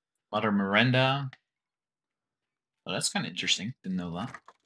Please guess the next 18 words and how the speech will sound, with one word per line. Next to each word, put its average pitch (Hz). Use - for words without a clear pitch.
Okay, 90
wait, 87
wait, 92
wait. 92
But 107
what's 123
up 107
there? 98
Is -
this -
another 110
one 107
of 104
these 98
dead 90
ends? 92
Salmon, 92
yeah. 90